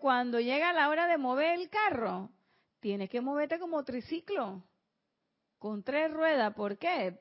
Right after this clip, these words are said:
Porque hay una que, que no está, el emocional está fuera de, de combate.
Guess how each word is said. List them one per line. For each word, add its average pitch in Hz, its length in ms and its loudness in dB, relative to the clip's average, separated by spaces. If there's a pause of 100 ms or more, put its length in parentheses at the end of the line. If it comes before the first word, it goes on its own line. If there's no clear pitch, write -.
(100)
Porque 208 380 -4
hay 196 180 -2
una 202 260 -6
que, 208 460 -6
que 185 140 -6
no 190 160 -8
está, 208 300 -10 (880)
el 214 160 -4
emocional 190 520 -6
está 262 160 -6
fuera 302 400 -4
de, 214 420 -4 (460)
de 202 140 -6
combate. 190 760 -6